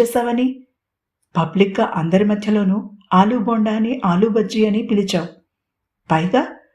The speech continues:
ఒక వర్షం కురిసిన రాత్రే సినిమా తీసేశావు," అన్నాడు సీరియస్గా.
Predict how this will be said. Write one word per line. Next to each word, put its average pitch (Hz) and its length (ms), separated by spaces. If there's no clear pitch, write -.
ఒక 269 160
వర్షం 202 400
కురిసిన 247 380
రాత్రే 214 400
సినిమా 247 400
తీసేశావు," 190 540
అన్నాడు 185 420
సీరియస్గా. 185 720